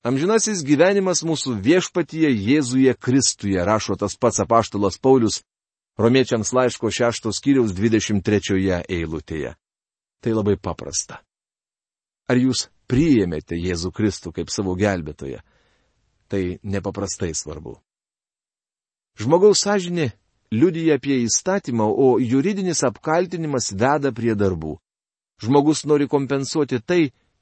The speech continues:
jog nepakankamai daro. Jis nori subalansuoti savo gerus darbus ir nuodėmes bei turėti pakankamai dorybių, kad galėtų būti išgelbėtas. Pamenate,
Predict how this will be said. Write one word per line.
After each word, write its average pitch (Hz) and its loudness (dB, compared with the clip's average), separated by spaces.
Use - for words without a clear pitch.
jog 131 2
nepakankamai 123 -4
daro. 82 -2
Jis 170 2
nori 180 2
subalansuoti 160 2
savo 127 2
gerus 127 4
darbus 151 2
ir 95 -2
nuodėmes 139 0
bei 117 4
turėti 185 0
pakankamai 143 0
dorybių, 139 2
kad 131 2
galėtų 120 4
būti 104 -2
išgelbėtas. 87 -4
Pamenate, 123 -2